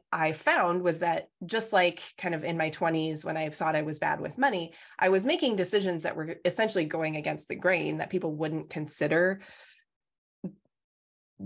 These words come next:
like, sound financial advice or the most, like, responsible or kind of, like, wealth building direction that I could go with my money, but it was working for me. And what I didn't like,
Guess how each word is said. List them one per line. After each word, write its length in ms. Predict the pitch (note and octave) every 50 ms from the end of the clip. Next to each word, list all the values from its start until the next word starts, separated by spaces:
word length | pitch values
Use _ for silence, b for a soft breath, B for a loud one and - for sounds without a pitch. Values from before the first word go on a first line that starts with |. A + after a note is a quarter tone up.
| G2 -
like, 180 | - D#3+ - -
sound 480 | - - - E3 D#3 D#3+ D#3+ D#3+ D#3+
financial 520 | D#3 - E3 D#3+ D#3 D#3+ D#3 - E3+ D#3 D#3
advice 500 | D#3 D3+ D#3+ E3 A3+ D4+ D4+ - - - -
or 200 | F3 D#3+ D#3 D3+
the 80 | D#3
most, 240 | D3+ D#3 D3+ D3+ -
like, 160 | E3+ D#3+ -
responsible 800 | D#3+ D#3 - - - F#3+ F3+ F3 - F3+ F3 E3+ E3 E3 D#3+ - -
or 160 | - - -
kind 220 | - - E3 E3
of, 80 | - -
like, 160 | C#3 C3 -
wealth 320 | D#3+ E3+ E3 D#3+ D#3+ -
building 420 | - E3+ D#3+ D#3 E3+ D#3+ D#3+ D#3+ D3+
direction 540 | D#3 D#3 D#3 D3+ - - - F3 E3 D#3+ D#3+
that 120 | D#3+ D#3+
I 60 | D#3+
could 160 | D#3+ - D#3+
go 140 | D3+ D#3+ D#3+
with 180 | D#3 E3 D#3 -
my 120 | E3+ E3
money, 320 | D#3+ E3 F#3 A3+ C#4+ F4 - B B B B B B B -
but 180 | G3 F3+ -
it 120 | - F#3+ -
was 160 | F#3+ F3+ F#3
working 500 | F#3 G3+ G3+ G3 G#3+ G3 F3+ F3 E3+ D#3+
for 180 | - - D#3+
me. 460 | D#3 D#3+ E3+ E3 - - - - G3 B B B B B B B
And 480 | F#3 F3+ F3+ E3+ E3 E3+ E3 E3 - - - _
what 140 | - F#3+ F3+
I 120 | F3+ F3 F3
didn't 440 | E3+ F3 A3 A#3 A3+ A#3+ G#3 -
like, 400 | - F#3 F3+ E3+ E3 D#3+ E3 -